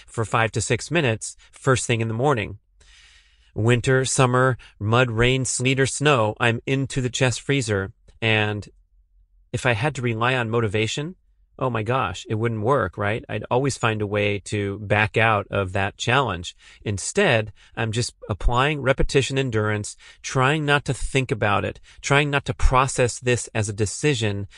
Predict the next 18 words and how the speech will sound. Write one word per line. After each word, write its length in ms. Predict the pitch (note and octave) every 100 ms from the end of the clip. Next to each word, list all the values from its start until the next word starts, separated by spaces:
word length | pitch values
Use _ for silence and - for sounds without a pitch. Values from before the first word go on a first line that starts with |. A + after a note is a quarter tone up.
| - -
that 140 | A#2
requires 520 | A2+ - A#2+ A2 G2
willpower 840 | G2+ A#2+ A2+ - G#2+ G#2 G#2 G2+ - - -
or 320 | A2 G#2+ G#2
motivation, 800 | G2+ A2 G#2+ G2+ A2 G#2+ G2 F2 - -
okay? 380 | - G#2 A#2+ - - -
So 180 | - A2
I'm 100 | G#2
not 160 | A#2 D3
asking 340 | C3+ C3 - B2+
myself, 500 | A#2 G#2+ A#2+ G#2+ -
"Am 100 | A#2+
I 140 | A2 A2
in 160 | B2+ A2
the 60 |
mood 420 | G#2+ A#2 A#2+ G#2+ F#2
to 100 | A2
jump 320 | F#2+ G#2+ G2+